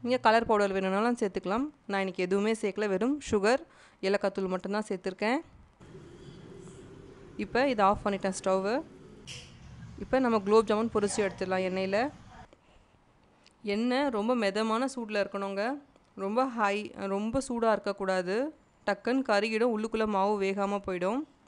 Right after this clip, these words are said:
அதே மாதிரி நீங்க லேசா விரிசல் இருக்கிற மாதிரி ஃபீல் பண்ணீங்கன்னா, போடும்போது சும்மா ஒரு திர-, திரட்டி போட்டுக்கலாம் உள்ளங்கையில வச்சு.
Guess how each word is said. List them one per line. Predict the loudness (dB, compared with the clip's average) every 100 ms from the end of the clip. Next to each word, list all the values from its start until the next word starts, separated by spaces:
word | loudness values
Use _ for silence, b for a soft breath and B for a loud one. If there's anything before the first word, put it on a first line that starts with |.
| b b b b b b
அதே | 4 4
மாதிரி | 4 4
நீங்க | 2 2 0 0 -4
லேசா | -4 -2 2 2
விரிசல் | 0 -2 -2
இருக்கிற | -2 -2 0
மாதிரி | 0 0
ஃபீல் | -4 -6
பண்ணீங்கன்னா, | -4 -4 -2 -4 -4 -8 b b b -2
போடும்போது | 4 6 6 4 2
சும்மா | -2 0 2
ஒரு | 0 0
திர-, | -2 -4 -6
திரட்டி | -4 -4 -6 -6
போட்டுக்கலாம் | -4 -4 -4 -2 -2 -2 -6 -6
உள்ளங்கையில | -2 -2 -2 0
வச்சு. | 0 0 -2 -2